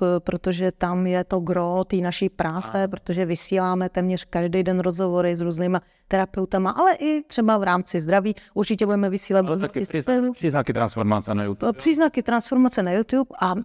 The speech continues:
Speaker 1: dovolila bych si ještě trošičku
Speaker 2: Udělej si reklamu, já to chci, jo, ano, ano.
Speaker 1: Ale to je opravdu pro radost, protože
Speaker 2: Jo.
Speaker 1: jsme neziskovka, jo, takže my vlastně, eh, máme ještě jeden YouTube kanál a ten se jmenuje Vědomá turistika.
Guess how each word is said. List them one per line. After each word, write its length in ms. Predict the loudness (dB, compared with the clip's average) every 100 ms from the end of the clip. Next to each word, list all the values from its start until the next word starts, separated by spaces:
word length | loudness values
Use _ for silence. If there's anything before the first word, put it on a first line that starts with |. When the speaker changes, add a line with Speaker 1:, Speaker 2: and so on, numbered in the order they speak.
| -4
Speaker 1:
dovolila 500 | -2 2 4 4 2
bych 180 | 0 -4
si 140 | -2
ještě 560 | -2 -2 -2 0 2 0 -4 -10
trošičku 680 | -6 -6 -4 -6 -4 0 0
Speaker 2:
Udělej 420 | 2 0 2 2 2
si 160 | 0
reklamu, 360 | 0 0 -2 0
já 120 | -2
to 160 | -2 -4
chci, 320 | 0 0 2
jo, 160 | 0 2
ano, 320 | 0 2 0
ano. 300 | 0 0 -4 -14 0
Speaker 1:
Ale 200 | 2 2
to 100 | 0
je 160 | -2 -2
opravdu 300 | 0 0 0
pro 200 | 0 2
radost, 240 | 2 0 -4
protože 180 | -6
Speaker 2:
Jo. 160 | -4 -4
Speaker 1:
jsme 200 | 0 0
neziskovka, 640 | 2 -2 -2 -2 -2 -2 0
jo, 160 | 0
takže 280 | 0 2 2
my 140 | 2
vlastně, 400 | 0 -2 -2 -2 -2
eh, 240 | 0 0 2
máme 280 | 2 2
ještě 240 | 0 0 2
jeden 280 | 2 2 0
YouTube 280 | 0 -4 -2
kanál 400 | -2 -2 -4 -6 _ _ _ _ -6
a 80 | -2
ten 240 | 2 0
se 140 | 2
jmenuje 300 | 0 2 2
Vědomá 420 | 2 0 2 2 2
turistika. 640 | 0 -2 -4 -8 -8 -14